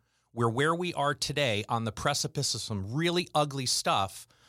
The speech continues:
because we didn't allow ourselves to experience the pain in two thousand eight that we deserve to experience based on our behavior as a, as a nation.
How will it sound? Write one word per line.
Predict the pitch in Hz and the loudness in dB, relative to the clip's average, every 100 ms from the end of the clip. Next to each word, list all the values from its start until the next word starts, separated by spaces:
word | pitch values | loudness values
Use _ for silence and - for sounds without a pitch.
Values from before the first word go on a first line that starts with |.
| - - | -14 -8
because | 123 135 110 | -2 0 0
we | 110 | -2
didn't | 90 127 131 | -2 -2 -2
allow | 127 127 117 | 0 2 2
ourselves | 104 - 107 98 | 2 2 0 -2
to | 104 | -6
experience | - - 107 104 | -4 -2 0 -2
the | - | -4
pain | - 107 98 | -4 -4 -2
in | |
two | 90 110 | -2 -4
thousand | 101 98 92 101 | 0 0 0 -2
eight | 95 87 - - | -2 -4 -14 -6
that | 127 127 | -4 0
we | 139 131 | 0 2
deserve | 131 104 143 165 175 | 2 2 4 2 2
to | - 185 | 2 2
experience | - - 170 139 131 - | 2 0 2 2 2 0
based | 120 117 135 | 0 0 2
on | 117 | 2
our | 107 | 2
behavior | 98 - 123 110 117 | 0 0 0 2 0
as | 104 | 0
a, | 107 117 | -4 -2
as | 104 | -2
a | 104 | 0
nation. | 104 92 - | 0 -2 -6